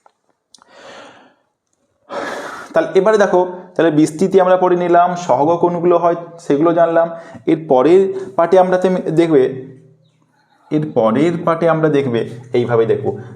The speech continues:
তাহলে এই তো বিস্তৃত করলাম, তাহলে বিস্তৃত করার পরে যে আমরা শ্রেণীটা পেলাম, অর্থাৎ এই পুরোটাকে একসঙ্গে শ্রেণীর মাধ্যমে লেখা আছে, কারণ প্রত্যেকটা পদ এখানে যোগ যোগ করে লেখা আছে, যোগ থাকুক বিয়োগ থাকুক, প্রত্যেকটা পদ একটা,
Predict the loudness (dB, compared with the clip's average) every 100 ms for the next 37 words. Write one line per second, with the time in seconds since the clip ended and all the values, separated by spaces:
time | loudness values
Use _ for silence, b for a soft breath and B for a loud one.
0 | 0 2 2 -2 -10 -20 _ _ _ 0
1 | 0 2 0 -2 -2 -2 0 0 0 -2
2 | -2 -2 -6 -6 -2 0 2 0 0 -2
3 | -2 2 4 2 2 0 2 2 0 0
4 | -2 0 2 2 2 2 0 -2 -2 -6
5 | -2 -2 0 -2 -2 -2 -4 -2 -2 -2
6 | 0 -2 -2 -4 -4 -4 -2 0 0 -2
7 | -4 -6 -4 -2 -2 -2 -2 0 0 -2
8 | -4 -4 -4 -6 -8 -10 -16 B B -6
9 | -4 -2 -2 -6 -4 -2 -2 0 -2 -2
10 | 0 -2 -2 -4 -2 0 0 -2